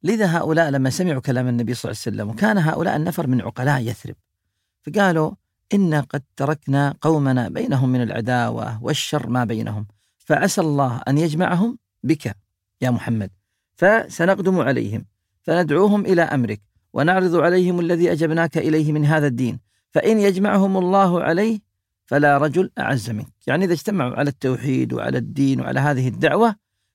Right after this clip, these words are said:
كنت أنت فلا رجل أعز منك. لذا جاء عند البخاري عن عائشة رضي الله عنها أنها قالت: "كان يوم بعاث يوما قدمه الله لرسول الله صلى الله عليه وسلم."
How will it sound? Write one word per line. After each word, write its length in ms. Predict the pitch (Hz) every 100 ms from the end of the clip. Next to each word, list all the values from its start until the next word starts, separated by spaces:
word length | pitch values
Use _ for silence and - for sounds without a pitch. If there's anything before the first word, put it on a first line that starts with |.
| _ -
كنت 240 | 202 -
أنت 420 | - 190 233 247 - _ _ _ _
فلا 300 | - 180 185
رجل 280 | 165 170 190
أعز 480 | 240 147 147 156 123
منك. 220 | 127 120 -
لذا 280 | 156 185 185
جاء 200 | 151 156
عند 140 | 143
البخاري 580 | 143 131 160 160 139 -
عن 140 | 135 123
عائشة 320 | 147 143 135
رضي 200 | 123 131
الله 280 | 131 131 123
عنها 260 | 151 156
أنها 200 | 139 139
قالت: 360 | 135 156 196 190 _ _ _ _
"كان 300 | 151 151 139
يوم 380 | 135 147 139 135
بعاث 500 | 123 117 160 185 - 131
يوما 420 | 165 175 147 123
قدمه 480 | 135 113 156 165 139
الله 320 | 147 160 202
لرسول 420 | 156 143 143 156
الله 260 | 139 135 165
صلى 240 | 135 120
الله 320 | 127 127 120 -
عليه 300 | - 113 117
وسلم." 420 | - - -